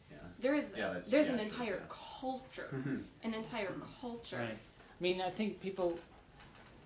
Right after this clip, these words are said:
Speaker 3: part of the, the making marriage an idol impulse as a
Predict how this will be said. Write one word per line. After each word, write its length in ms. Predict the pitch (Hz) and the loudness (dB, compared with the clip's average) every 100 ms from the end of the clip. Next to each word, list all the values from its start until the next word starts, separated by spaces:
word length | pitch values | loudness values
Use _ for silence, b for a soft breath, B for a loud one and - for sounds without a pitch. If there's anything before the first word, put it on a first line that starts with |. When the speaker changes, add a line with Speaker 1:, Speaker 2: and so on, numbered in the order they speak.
| - - - - | -20 -20 -18 -12
Speaker 3:
part 220 | - 190 190 | 0 2 4
of 80 | 156 | 4
the, 200 | 139 127 127 - - - - - | 2 0 -4 -16 -18 -18 -12 -4
the 200 | 131 123 - | -2 -4 -2
making 320 | 156 180 165 | 2 2 2
marriage 220 | 151 143 123 | 2 2 2
an 100 | 123 | 0
idol 500 | 131 135 127 120 120 | 2 4 6 4 4
impulse 540 | 147 143 - 117 113 - - - - - - - - | 0 0 2 0 0 -6 -14 -18 -20 -20 -20 -20 -12
as 120 | |
a 40 | 117 | -10